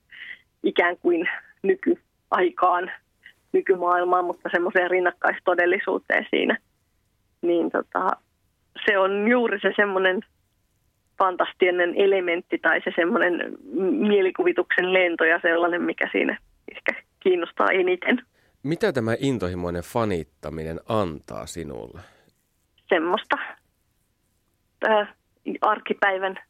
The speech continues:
Speaker 1: eskapismia, sellaista niin kuin, tietyllä, tietyllä tavalla se on semmoista, niin kuin, että pääsee hetkeksi, hetkeksi pois, äh, tällä hetkellä nyt <laughs> vaipanvaihdon ja muun tämmöisen,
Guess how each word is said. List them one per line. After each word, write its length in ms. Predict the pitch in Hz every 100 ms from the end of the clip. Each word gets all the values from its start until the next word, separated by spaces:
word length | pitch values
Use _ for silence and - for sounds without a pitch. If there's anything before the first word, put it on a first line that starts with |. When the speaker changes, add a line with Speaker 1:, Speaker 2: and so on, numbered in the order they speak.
| _ _ _
Speaker 1:
eskapismia, 880 | 202 196 - 196 190 196 - 180 185
sellaista 480 | 190 175 175 - 175
niin 220 | 170 165
kuin, 300 | 185 175 - - - - - - _ _ _ _ _ _ _ _ _ _ _ _ _
tietyllä, 460 | 220 170 - - 269
tietyllä 300 | 240 202 269
tavalla 360 | 277 214 208 208
se 80 |
on 100 | 180
semmoista, 400 | 185 170 175 - -
niin 240 | - 170 170
kuin, 200 | 180 -
että 160 | -
pääsee 420 | 165 196 185 175
hetkeksi, 420 | 190 180 185 - - - - -
hetkeksi 400 | 240 - 190 185
pois, 320 | - 196 190 - - _ - - _ _ _ _ _ _ -
äh, 320 | - - - - _ - -
tällä 220 | - 180 180
hetkellä 420 | 175 - 175 170
nyt 120 | 170 - - 180
<laughs> 680 | 180 - - 170 165 143 196
vaipanvaihdon 720 | 180 175 185 180 185 175 180
ja 80 |
muun 240 | 190 160 165
tämmöisen, 460 | 147 190 - 214